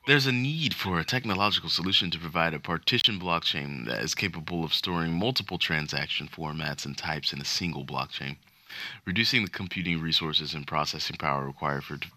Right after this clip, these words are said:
deployment and operation of the blockchain, while also providing for enhanced usage of permissions,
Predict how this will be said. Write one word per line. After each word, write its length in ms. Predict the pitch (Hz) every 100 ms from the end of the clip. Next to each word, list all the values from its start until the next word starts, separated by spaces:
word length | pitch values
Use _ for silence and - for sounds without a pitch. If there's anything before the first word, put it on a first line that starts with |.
| -
deployment 600 | - - 101 104 107 - - - - -
and 160 | 90 92
operation 580 | 92 90 85 82 - 73
of 100 | 69
the 60 | 69
blockchain, 560 | 71 69 - 71 76 - _ - -
while 140 | 90 73
also 300 | 90 95 87
providing 480 | 82 78 73 73 76
for 160 | 73
enhanced 500 | 67 80 67 - -
usage 400 | 69 71 52 - -
of 100 | -
permissions, 600 | 78 78 71 67 69